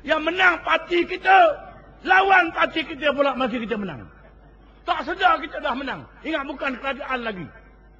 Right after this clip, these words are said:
Ini kebebalan, kebodohan dalam parti kita sendiri.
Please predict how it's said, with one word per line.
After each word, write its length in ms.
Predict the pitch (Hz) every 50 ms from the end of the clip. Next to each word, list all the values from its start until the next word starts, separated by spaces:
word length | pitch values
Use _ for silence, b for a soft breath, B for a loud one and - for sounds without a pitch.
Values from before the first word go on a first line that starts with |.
| - - - - - - -
Ini 160 | - 233 285 285
kebebalan, 800 | - 294 254 254 269 254 269 254 277 302 311 311 302 247 175 139 -
kebodohan 580 | 226 240 247 247 247 262 233 208 240 196 135 - - - - - - -
dalam 200 | 190 226 233 226 226
parti 280 | 220 220 220 220 220 -
kita 280 | - 202 - 214 185
sendiri. 280 | - 147 175 160 131